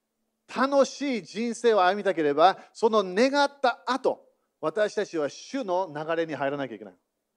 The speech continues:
なんで、その願った後、信仰でそれを受けた後、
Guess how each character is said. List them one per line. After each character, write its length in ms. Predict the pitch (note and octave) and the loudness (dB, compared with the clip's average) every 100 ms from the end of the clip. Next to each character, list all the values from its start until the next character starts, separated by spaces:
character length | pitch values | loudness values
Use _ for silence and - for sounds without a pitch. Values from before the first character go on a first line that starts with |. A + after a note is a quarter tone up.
| _ _ _ _ - | _ _ _ _ -8
な 160 | D#3+ | -6
ん 40 | F3 | -2
で、 120 | A#3 | -2
そ 160 | A#3 A3 | -2 -6
の 100 | F#3 | -4
願 340 | G3 C#4 C#4+ | -4 -2 -2
っ 120 | C#4 | -2
た 180 | A#3 B3 | -4 -4
後、 180 | C4 E3+ | -4 -6
信 300 | - C#4 D4 | -6 -10 -4
仰 200 | C4+ A#3+ | -2 0
で 80 | F#3 | -2
そ 120 | A3 | -2
れ 60 | G3 | -2
を 60 | |
受 160 | F#3+ A#3+ | -2 -2
け 40 | |
た 200 | A3+ G#3+ | -2 -2
後、 260 | B3+ F3+ | 2 0